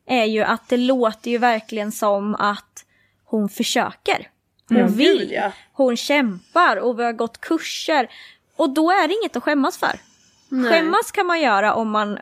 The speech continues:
Speaker 1: om man liksom inte försöker, tänker jag.
Speaker 2: Mm.
Speaker 1: För
Speaker 3: Precis.
Speaker 1: det är också ett djur.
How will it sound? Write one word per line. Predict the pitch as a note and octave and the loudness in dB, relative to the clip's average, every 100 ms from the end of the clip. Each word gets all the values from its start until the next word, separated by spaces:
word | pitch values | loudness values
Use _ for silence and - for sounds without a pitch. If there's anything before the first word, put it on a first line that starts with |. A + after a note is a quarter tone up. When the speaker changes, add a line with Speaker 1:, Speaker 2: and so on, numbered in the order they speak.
| - | -2
Speaker 1:
om | A#3+ A3+ | -2 0
man | G#3 | -2
liksom | G#3 - G#3 | -4 -8 -4
inte | C4 A3 - - | 0 0 -2 -8
försöker, | G3+ - - - B3+ | -4 -4 -6 -6 -2
tänker | C4 A3+ | -2 -2
jag. | - - _ - - A#3 | -4 -6 _ -20 -4 0
Speaker 2:
Mm. | G#3+ | 2
Speaker 1:
För | G#3+ | 4
Speaker 3:
Precis. | B3+ G3+ B3 | 2 0 -2
Speaker 1:
det | C#4+ D#4 | 2 4
är | C4+ A#3+ | 4 2
också | A#3 - | 0 -4
ett | A#3 | -4
djur. | A#3 B3 - C4+ | -2 -2 0 -2